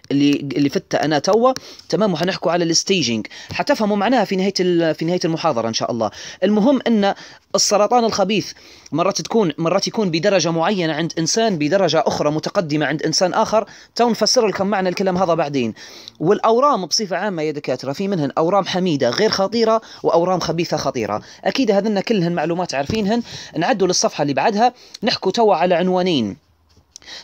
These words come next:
تركيبة الاستروما والبارينكايما وأنواع الجروث في جسمنا. آه، شوفوا يا دكاترة، التكاثر، آه، جوا خلايا جسمنا، آه، أو النمو، الن-، النمو الجروث اللي يصير في جسمنا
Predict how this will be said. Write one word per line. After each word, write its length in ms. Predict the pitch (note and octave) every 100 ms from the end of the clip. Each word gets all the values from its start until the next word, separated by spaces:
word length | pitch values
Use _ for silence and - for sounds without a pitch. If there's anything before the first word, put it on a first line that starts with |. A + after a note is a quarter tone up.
| -
تركيبة 400 | F#3+ - A#3 F3+
الاستروما 520 | F#3 F3 - A3+ E3+
والبارينكايما 760 | D#3+ E3 E3 F3 A3 A#3+ A3+ A#3+
وأنواع 440 | - D#3+ F#3 G#3+ D#3+
الجروث 440 | E3+ F3+ F#3 - -
في 100 | -
جسمنا. 420 | B2 B2 G#2 F#2+ - - -
آه، 480 | E3+ E3+ D#3+ D#3+ D#3
شوفوا 260 | - C#4+ F3+
يا 60 |
دكاترة، 440 | C3 B2 G#2+ F#2+ - _ _ _ _ _ _ _ _ _ _ _ _ _ _ -
التكاثر، 640 | G3 A3 - D#4 - F#3 - - - _ -
آه، 160 | E3
جوا 280 | D#3+ A3+ A3
خلايا 340 | F3+ G3 G#3 F3
جسمنا، 460 | D3 B2 A2+ B2+ - - -
آه، 200 | C#3 -
أو 220 | E3 D#3+ -
النمو، 440 | D#3+ G3 A3 C4
الن-، 320 | F#3+ - F3
النمو 520 | F3+ F3 G3+ B3+ G#3+ -
الجروث 480 | D#3+ D#3 A#3 A#3+ -
اللي 140 | D#3
يصير 180 | D3+ F#3+
في 100 | -
جسمنا 460 | C#3+ D3 A#2+ A#2+